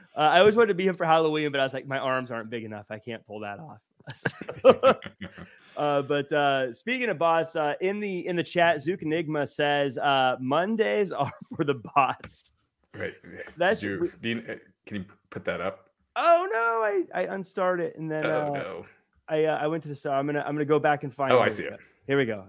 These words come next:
Speaker 1: Got it. Oh, I
Speaker 2: Nope.
Speaker 1: think we
Speaker 2: You go ahead.
Speaker 1: I got it. Here we go.
Speaker 2: <laughs>
Speaker 1: There we go. Zook Enig-, Zook Enigma, "Mondays are for the bots." That's a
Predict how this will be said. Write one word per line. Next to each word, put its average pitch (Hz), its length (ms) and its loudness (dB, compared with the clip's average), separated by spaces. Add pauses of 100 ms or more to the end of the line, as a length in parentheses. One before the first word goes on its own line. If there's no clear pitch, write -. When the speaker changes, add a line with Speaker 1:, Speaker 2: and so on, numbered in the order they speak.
Speaker 1:
Got 98 160 -10
it. 85 80 -20 (100)
Oh, - 140 2 (260)
I 135 40 0
Speaker 2:
Nope. 156 80 4
Speaker 1:
think 127 160 -2
we 127 100 -2 (360)
Speaker 2:
You 131 120 4
go 127 80 10
ahead. 113 200 4 (260)
Speaker 1:
I 151 100 10
got 131 200 8
it. 107 80 -4 (140)
Here 147 140 2
we 139 80 6
go. 117 280 2
Speaker 2:
<laughs> - 40 -18 (300)
Speaker 1:
There 156 100 10
we 151 60 10
go. 139 120 8
Zook 170 220 2
Enig-, 185 320 0
Zook 220 200 4
Enigma, 175 380 2
"Mondays 190 540 0
are 160 140 0
for 160 260 4
the 156 80 4
bots." 131 480 2
That's 208 240 2
a 403 80 2